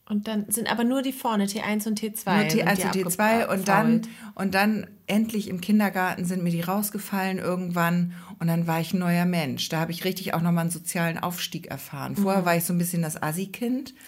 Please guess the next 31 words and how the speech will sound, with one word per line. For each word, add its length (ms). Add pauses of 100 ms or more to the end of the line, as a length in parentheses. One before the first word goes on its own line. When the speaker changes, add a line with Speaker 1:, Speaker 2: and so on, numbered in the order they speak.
Speaker 1:
Oh 140
Gott. 400
Speaker 2:
Weißt 260
du, 40
die 140
Gammeltante, 1000 (120)
die 80
kommt 220
bestimmt 420
irgendwie, 380
ne? 280 (160)
Hast 280
du 80
gesehen, 720
wo 80
kommt 280
die 100
denn 180
her, 240
aus 140
welchem 260
Stall? 480
So, 380
ne? 200
Da 100
sind 200
Kinder 280
ja 140
auch 120
relativ 440
hart. 420